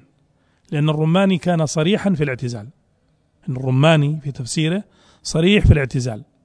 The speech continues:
وليس فيه، آه، يعني أي، آه، مواربة، مثل ما الزمخشري كان صريحا في الاعتزال، وإن كان يجتهد في إخفاء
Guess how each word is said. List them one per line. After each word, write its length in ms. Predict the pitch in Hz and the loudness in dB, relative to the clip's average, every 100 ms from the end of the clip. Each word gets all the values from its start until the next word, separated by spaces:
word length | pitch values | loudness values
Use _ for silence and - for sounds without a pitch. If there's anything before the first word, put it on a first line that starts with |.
| _ _ _ _ _ _ - | _ _ _ _ _ _ -4
وليس 320 | 156 180 - | 0 2 4
فيه، 320 | 165 170 156 | 4 4 2
آه، 160 | - 165 | -4 -6
يعني 400 | 151 139 151 - | -2 -2 -2 -2
أي، 380 | 196 202 202 - | 0 0 -2 -4
آه، 760 | 165 139 135 131 143 110 170 | -4 -2 -2 -4 -6 -8 -6
مواربة، 580 | 160 147 165 170 175 202 - _ _ _ _ - | -2 0 2 2 0 -2 -4 _ _ _ _ 4
مثل 260 | 220 226 | 6 6
ما 340 | 202 208 214 - - _ | 6 6 6 0 -16 _
الزمخشري 640 | 165 151 180 202 - 160 | 0 4 2 2 0 -2
كان 240 | 147 196 185 | 0 0 0
صريحا 320 | 190 208 185 | 0 0 0
في 80 | 175 | 0
الاعتزال، 520 | 156 160 156 208 220 | -2 -4 2 2 2
وإن 320 | 180 190 220 | 0 -2 -2
كان 440 | 180 214 208 208 226 _ _ _ | 0 2 2 0 -4 _ _ _
يجتهد 480 | 160 143 202 175 151 | -6 0 2 2 4
في 200 | 170 160 | 2 4
إخفاء 420 | - 185 185 220 | 4 4 4 -2